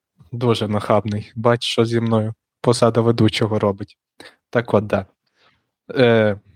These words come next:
пасивність Коноплі при пропущеному голі, плюс загубили Гунічева. Е, і ще можна сказати про чергову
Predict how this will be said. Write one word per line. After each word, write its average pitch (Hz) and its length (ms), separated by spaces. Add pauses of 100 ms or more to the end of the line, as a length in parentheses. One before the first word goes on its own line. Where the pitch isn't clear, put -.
(140)
пасивність 135 600
Коноплі 151 560 (280)
при 190 180
пропущеному 160 760
голі, 151 300 (140)
плюс 131 220
загубили 123 500
Гунічева. 165 600 (180)
Е, 151 180
і 165 240
ще 160 220
можна 143 320
сказати 135 480
про 123 160
чергову 123 520